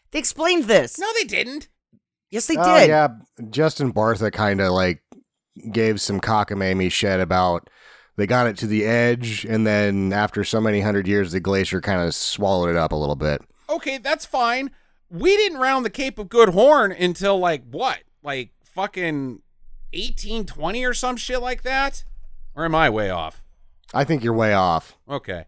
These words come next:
Speaker 2: Either way, what the hell are they doing down there? This doesn't make any goddamn sense.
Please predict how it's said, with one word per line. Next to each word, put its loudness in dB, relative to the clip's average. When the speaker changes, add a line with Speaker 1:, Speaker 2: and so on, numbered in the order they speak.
Speaker 2:
Either 2
way, 8
what 4
the 2
hell 8
are 8
they 4
doing 6
down 2
there? -10
This -2
doesn't 0
make 0
any -8
goddamn -2
sense. -12